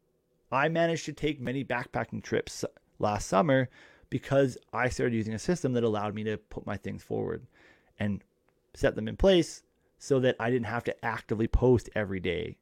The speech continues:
I could have it pre-scheduled to post out. So find these little hacks that you can do in your life to make it easier.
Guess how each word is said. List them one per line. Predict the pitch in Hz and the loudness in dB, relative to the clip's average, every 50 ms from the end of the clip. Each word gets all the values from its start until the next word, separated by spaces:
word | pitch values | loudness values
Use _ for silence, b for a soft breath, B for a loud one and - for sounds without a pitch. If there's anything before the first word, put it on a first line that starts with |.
| _ - | _ -6
I | - 101 104 | -4 -4 -2
could | - - 104 | -2 -2 -4
have | 90 92 95 95 | -4 -2 -4 -2
it | 101 - - - | -4 -4 -6 -6
pre-scheduled | - - - 101 95 - - - - 104 101 95 98 92 - | -10 -8 -6 -6 -8 -8 -6 -4 -2 -2 -2 -4 -6 -8 -8
to | - 113 | -10 -10
post | - - 101 98 - - - - | -8 -6 -6 -6 -8 -8 -4 -2
out. | 110 107 76 - - b b b b b b b | 0 0 0 -2 -6 b b b b b b b
So | - | -6
find | 123 - - 143 151 165 170 | -4 0 2 2 4 4 4
these | 175 175 151 131 | 6 4 6 8
little | 151 143 127 | 8 8 8
hacks | - - 127 123 123 120 - - - | 6 2 0 0 0 0 -2 -8 -8
that | - - | -2 2
you | 131 135 | 2 2
can | 131 - 113 110 107 | 2 2 -2 -2 0
do | 107 107 101 101 101 101 B B B B B B B | 2 2 2 2 0 -4 B B B B B B B
in | 127 131 | -2 2
your | 135 160 196 196 | 6 8 8 8
life | 147 98 92 92 92 - - _ b b b b b b b b b b | 8 6 2 0 -6 -8 -12 _ b b b b b b b b b b
to | - | -2
make | 127 131 135 135 135 127 - - | 0 0 2 2 0 0 0 2
it | 139 135 131 - _ _ _ _ - | 2 2 0 -2 _ _ _ _ -2
easier. | 139 139 139 131 107 113 113 107 104 107 113 98 - - - | 0 2 2 2 0 -2 -2 -2 0 0 0 0 -2 -6 -14